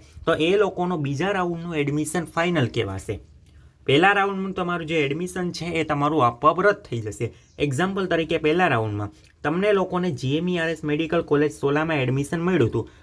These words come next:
હવે બીજો રાઉન્ડ આવ્યો છે, બીજા રાઉન્ડમાં જો તમને લોકોને બીજે મેડિકલમાં એડમિશન મળી ગયું છે તો તમારા લોકોનું સેકન્ડ રાઉન્ડ એટલે કે જે બીજે મેડિકલનું જે એડમિશન હતું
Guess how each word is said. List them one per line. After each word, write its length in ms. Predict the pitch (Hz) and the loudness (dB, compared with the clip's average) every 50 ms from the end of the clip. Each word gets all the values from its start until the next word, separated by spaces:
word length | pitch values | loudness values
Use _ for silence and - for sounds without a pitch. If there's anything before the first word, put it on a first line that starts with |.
| - - | -2 2
હવે 100 | 160 147 | 4 4
બીજો 280 | 131 131 135 156 190 185 | 4 4 4 4 4 4
રાઉન્ડ 280 | 180 180 185 185 180 | 4 4 2 2 2
આવ્યો 220 | 180 180 185 180 175 | 2 2 2 2 0
છે, 240 | 180 196 196 196 - - _ - | -2 -4 -6 -8 -10 -16 _ -4
બીજા 260 | 143 135 151 165 208 214 | -2 0 2 4 4 4
રાઉન્ડમાં 360 | 214 202 202 190 190 180 147 | 4 4 2 0 -2 -4 -2
જો 180 | 123 135 185 | -2 -2 -2
તમને 280 | 180 180 175 175 175 170 | -2 -4 -4 -4 -4 -6
લોકોને 300 | 165 160 156 175 170 165 | -6 -6 -6 -6 -6 -4
બીજે 300 | 139 120 123 120 156 196 | -2 -2 0 0 0 0
મેડિકલમાં 580 | 196 202 196 190 185 - 165 165 165 165 160 - | 0 0 0 0 0 0 0 0 0 0 -2 -2
એડમિશન 500 | 131 131 139 139 147 151 156 - 165 156 | 0 0 0 2 0 0 0 0 0 0
મળી 280 | 143 143 165 190 208 175 | 2 2 2 4 4 4
ગયું 280 | 127 117 110 107 107 104 | 2 2 0 0 -2 -2
છે 140 | - 110 104 - - - - - _ - | -2 -4 -4 -4 -8 -20 -20 -10 _ 2
તો 120 | 190 220 | 2 2
તમારા 400 | 214 185 180 180 180 185 196 190 | 4 2 0 0 0 0 2 0
લોકોનું 400 | 185 180 180 185 180 175 180 180 | 0 0 -2 -2 -4 -4 -4 -4
સેકન્ડ 480 | 180 - 143 135 - - 190 190 185 175 | -6 -4 -6 -6 -4 -4 -6 -4 -2 0
રાઉન્ડ 240 | 175 180 180 175 | 0 0 0 0
એટલે 200 | 160 151 151 165 | 0 -2 -2 -2
કે 220 | 156 - 180 180 180 - - - | -2 0 -2 -2 -4 -6 -8 -2
જે 100 | - 151 | 0 2
બીજે 300 | 139 127 123 120 147 190 | 4 4 4 2 2 0
મેડિકલનું 580 | 202 202 196 196 202 190 190 175 175 175 175 160 | 0 0 0 0 0 0 0 0 0 0 0 0
જે 100 | 143 151 | -2 0
એડમિશન 560 | 156 139 139 143 147 165 175 - 202 185 175 | 0 0 0 0 0 0 -2 0 0 0 0
હતું 320 | 160 151 151 165 170 170 | 0 0 0 0 -2 -2